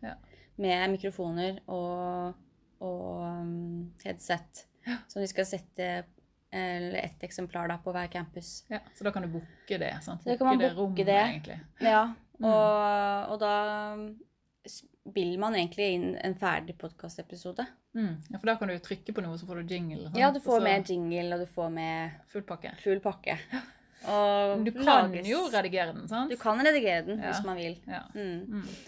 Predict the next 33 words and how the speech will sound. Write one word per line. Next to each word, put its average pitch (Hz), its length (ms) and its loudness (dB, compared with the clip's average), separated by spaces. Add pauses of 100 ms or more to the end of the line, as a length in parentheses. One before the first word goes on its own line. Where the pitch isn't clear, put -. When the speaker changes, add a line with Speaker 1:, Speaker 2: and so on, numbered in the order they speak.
(140)
Speaker 2:
Og 208 160 -2
jingle, 185 320 0
da, 233 120 4
for 214 100 0
å 202 80 0
si 196 140 -2
hva 180 120 0
det 175 100 2
er, 180 160 2
så 202 160 -4
er 175 120 2
det 175 100 -2
jo 175 60 -2
det, 165 340 -2 (540)
eh, 180 420 -4
introen 175 640 -6 (320)
Speaker 1:
Ja. 185 80 -6
Speaker 2:
i - 20 -6
podcasten. 185 760 -8
Altså 185 200 -8 (1000)
Speaker 1:
En 196 60 -6
liten 190 260 -6
trudelutt. 262 380 4
Speaker 2:
en 214 140 -4
liten 214 400 2
trudelutt. 214 540 2
Gjerne 185 880 6
noe 185 200 -4
musikk, 196 500 -6
da, 202 140 2 (100)
eller, 180 360 -2
eh, 175 340 -2
Speaker 1:
Ja. 185 140 0